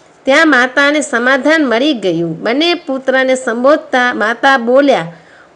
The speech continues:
"હું એને લાડુ આપીશ જે, જે મારી પરીક્ષામાં સફળ થશે. તમારા પૈકી જે શ્રેષ્ઠ પુરવાર અને આ લાડુ આપવામાં આવશે તેને આ લાડુ હું આપીશ."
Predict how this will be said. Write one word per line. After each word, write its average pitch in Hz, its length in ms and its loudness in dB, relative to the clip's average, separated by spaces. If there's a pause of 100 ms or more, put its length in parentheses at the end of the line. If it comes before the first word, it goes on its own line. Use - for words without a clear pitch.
"હું 285 220 2
એને 285 280 2
લાડુ 262 400 0
આપીશ 269 720 -2
જે, 285 340 0 (1300)
જે 285 160 2
મારી 269 300 2
પરીક્ષામાં 277 680 0
સફળ 277 460 -2
થશે. 214 480 -4
તમારા 269 500 0
પૈકી 262 460 -2
જે 285 260 -2
શ્રેષ્ઠ 262 480 -2
પુરવાર 294 640 0
અને 240 220 -2
આ 247 200 0
લાડુ 240 400 0
આપવામાં 247 680 2
આવશે 190 380 -2 (1300)
તેને 277 280 2
આ 262 140 2
લાડુ 233 340 0
હું 240 240 0
આપીશ." 254 500 -2